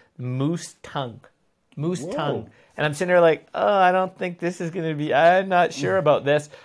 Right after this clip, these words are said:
Speaker 1: But I've come to, first of all, it was amazing.
Speaker 2: There you go.
Speaker 1: Amazing. And then I've come to learn that tongue of,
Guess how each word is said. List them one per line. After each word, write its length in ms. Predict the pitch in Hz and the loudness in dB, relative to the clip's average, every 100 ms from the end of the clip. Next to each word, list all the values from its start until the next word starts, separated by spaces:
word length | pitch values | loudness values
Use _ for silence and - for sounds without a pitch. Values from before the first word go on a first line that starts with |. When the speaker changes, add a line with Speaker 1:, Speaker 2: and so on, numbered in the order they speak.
| _ - | _ 2
Speaker 1:
But 100 | 156 | 2
I've 140 | 143 | 2
come 180 | 202 247 | -4 -2
to, 300 | 165 - 131 | -4 -4 -8
first 200 | - 214 180 | -6 -4 -2
of 60 | |
all, 380 | 123 113 120 - _ _ _ _ _ - | 0 0 -4 -12 _ _ _ _ _ -2
it 180 | 139 156 | 0 4
was 500 | 165 143 131 - - _ | 6 6 4 -2 -14 _
amazing. 420 | 127 135 117 - - _ _ _ _ | -4 -4 -6 -8 -20 _ _ _ _
Speaker 2:
There 200 | 110 123 | -8 -4
you 80 | 139 | -2
go. 40 | |
Speaker 1:
Amazing. 480 | 160 165 135 120 143 - _ - | 0 -2 -4 -8 -12 -20 _ -6
And 120 | 160 | 0
then 80 | 165 | 0
I've 160 | 147 | 0
come 220 | - 180 175 | -2 -6 -4
to 120 | 165 | -2
learn 280 | 143 156 156 | 0 2 2
that 360 | 123 - _ | 0 -2 _
tongue 340 | - 151 165 156 | -8 -6 -4 -2
of, 280 | 131 123 | -4 -4